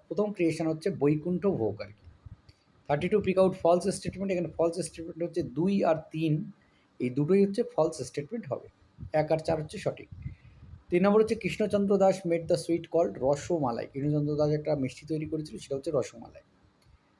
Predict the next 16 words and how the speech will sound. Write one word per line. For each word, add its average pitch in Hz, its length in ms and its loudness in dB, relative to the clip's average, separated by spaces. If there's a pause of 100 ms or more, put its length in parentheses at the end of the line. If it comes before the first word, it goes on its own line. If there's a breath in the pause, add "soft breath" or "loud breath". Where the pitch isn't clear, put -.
(240)
থার্টি 160 200 4
ফোর, 202 280 6
assertion 160 540 2
and 175 120 0
reason 165 260 0
যদি, 165 300 -2
আহ, - 720 -6
দেখা 151 280 0
হয়, 185 180 4
তাহলে 151 300 4 (420)
both 147 160 2
assertion 147 380 0
and 147 120 0
reason 147 340 -2
হচ্ছে 147 160 -14
ট্রু 196 320 -10